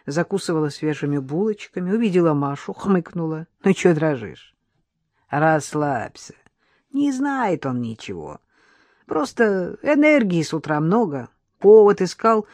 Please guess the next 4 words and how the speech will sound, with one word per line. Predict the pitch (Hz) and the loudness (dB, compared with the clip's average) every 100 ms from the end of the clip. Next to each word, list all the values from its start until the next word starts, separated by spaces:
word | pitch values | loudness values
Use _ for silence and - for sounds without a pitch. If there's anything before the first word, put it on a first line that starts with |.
| _ _ - | _ _ -10
чтобы | - 170 170 160 143 | -2 2 2 2 -2
поворчать. | - 160 156 131 - 92 90 - - _ _ _ _ _ _ _ _ _ _ _ | -4 -2 -2 -6 -12 -14 -14 -20 -20 _ _ _ _ _ _ _ _ _ _ _
Придирался, | 359 330 311 311 277 - 180 | -6 -2 0 0 -2 -2 -4
что | - 170 156 | -2 -2 -2